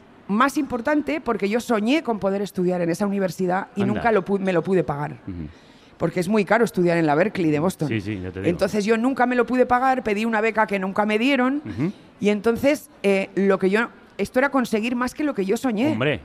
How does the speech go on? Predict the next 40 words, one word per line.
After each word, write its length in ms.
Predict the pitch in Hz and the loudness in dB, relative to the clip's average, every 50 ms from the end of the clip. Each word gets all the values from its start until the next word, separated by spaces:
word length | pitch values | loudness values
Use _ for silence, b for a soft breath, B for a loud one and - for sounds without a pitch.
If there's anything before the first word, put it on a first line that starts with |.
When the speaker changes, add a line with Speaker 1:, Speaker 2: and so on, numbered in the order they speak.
| - - - | -12 -14 -6
Speaker 2:
ir 160 | - 117 117 123 | -4 -2 -2 0
allí 200 | 127 127 135 135 | 0 0 0 2
ya 140 | 139 143 | 2 0
como 160 | 143 151 156 143 | 0 0 0 0
artista 320 | 117 - 139 127 - 156 | 0 -2 -4 -4 -4 -2
consagrada. 460 | 147 165 143 - 117 101 120 160 143 | -2 -2 -2 -2 0 0 0 0 2
Speaker 1:
Claro, 280 | 196 220 247 240 202 165 | 2 2 4 4 2 0
o 60 | 165 | -2
sea, 200 | - 202 185 170 | -2 -2 -2 -2
mi 160 | 170 180 185 190 | -2 -2 -2 -2
Speaker 2:
De, 60 | - | -2
Speaker 1:
sueño 180 | 240 247 277 285 | 0 2 2 2
de 60 | - | 2
Speaker 2:
"Ahora 140 | - 277 - | 2 2 4
Speaker 1:
juventud 180 | 147 156 165 - | 4 4 4 4
Speaker 2:
trabajáis 500 | 170 165 156 143 127 - 147 170 165 - | 2 2 4 2 2 2 0 -2 -2 0
para 200 | - 190 170 139 | 0 0 0 2
mí". 60 | 139 285 | 2 2
Speaker 1:
de 100 | 277 262 | 0 0
poder 340 | - 247 233 240 262 294 - | -2 -2 0 2 2 2 2
estu-, 280 | 247 - - 349 - - - | 2 4 4 4 4 4 2
no, 80 | 247 | 2
hombre, 180 | 254 269 262 247 | 4 2 2 2
no 80 | 240 226 | 0 -2
es 80 | 220 | 0
que 120 | - - 254 | 0 0 0
trabajen 400 | 254 269 294 294 - - 254 214 | 2 2 2 2 2 2 2 2
para 200 | 208 196 180 185 | 2 2 2 2
mí, 140 | 247 302 | 0 0
sino 260 | 302 - 285 240 240 220 | 0 0 0 0 0 0
que 180 | 190 202 175 - | 0 -2 -4 -4
Speaker 2:
<laughs> 60 | - - | -4 -2
Conmigo. 280 | 120 113 131 147 - | 0 2 4 4 4
Speaker 1:
los 100 | 220 - | 2 2
pro-, 160 | - 247 233 - | 0 -4 -4 -4
no 180 | 226 233 247 240 | -2 -2 0 2
conseguí 400 | 277 285 285 - 285 277 294 339 | 2 0 0 0 0 0 0 0
estudiar 360 | 311 - 226 220 202 196 185 | -2 -2 -2 0 2 2 2
allí, 160 | 202 226 269 | 2 0 0
pero 240 | 233 302 269 208 | -2 -2 -4 -4